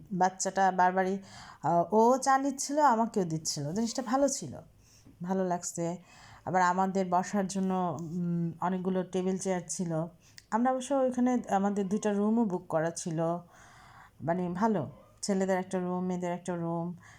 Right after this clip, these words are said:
মানে চেঞ্জ করার জন্য, ব্যাগ রাখার জন্য। আমার বাচ্চাটা ওই যে ট্রি হাউস উঠেছিল, আমিও উঠেছিলাম। এখানে আমার অনেকগুলো ছবি আছে, মজা, ভালো লাগছে।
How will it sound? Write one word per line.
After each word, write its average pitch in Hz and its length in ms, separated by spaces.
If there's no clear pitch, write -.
মানে 180 120
চেঞ্জ 202 360
করার 175 300
জন্য, 185 380
ব্যাগ 175 240
রাখার 175 320
জন্য। 160 520
আমার 180 220
বাচ্চাটা 175 420
ওই 170 120
যে 170 260
ট্রি 208 180
হাউস 180 460
উঠেছিল, 185 440
আমিও 214 300
উঠেছিলাম। 196 440
এখানে 180 260
আমার 175 180
অনেকগুলো 170 360
ছবি 170 340
আছে, 156 340
মজা, 170 320
ভালো 254 200
লাগছে। - 440